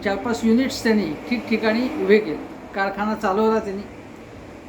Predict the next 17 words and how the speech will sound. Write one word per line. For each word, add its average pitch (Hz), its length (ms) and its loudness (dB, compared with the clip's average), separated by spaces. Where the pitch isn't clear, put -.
पुणे 240 220 8
जिल्ह्यात 214 400 2
त्यांचे 220 1000 0
युनिट्स 220 360 2
आहेत, 208 260 2
नंतर 196 200 -4
जयवंत 208 540 2
शिक्षण - 320 -2
प्रसार 208 420 0
मंडळ 190 280 -2
आहे 190 240 4
त्यांचं 160 380 -6
आणि 254 380 6
त्यांचा 233 280 2
बिझनेस 208 480 0
मोठा 226 240 4
आहे, 226 240 0